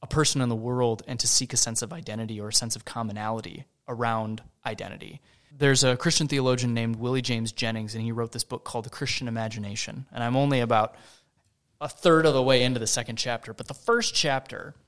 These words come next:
really does a pretty destabilizing, but I think helpful thing when we talk about identity.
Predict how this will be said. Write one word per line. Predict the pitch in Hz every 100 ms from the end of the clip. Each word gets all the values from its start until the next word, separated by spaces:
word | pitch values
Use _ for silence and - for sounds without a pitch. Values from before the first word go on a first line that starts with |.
| _ _ _ - - _ _
really | 131 127 139 175 196 190 180 175 - _ _ _ -
does | 139 131
a | 123
pretty | - - - 165 143
destabilizing, | 120 131 123 - 127 127 123 117 113 117
but | 117
I |
think | - 120
helpful | - - 127 - -
thing | 147 - 113 127
when | 113 113
we | 113
talk | - 123 120
about | 113 104
identity. | 92 - 62 - -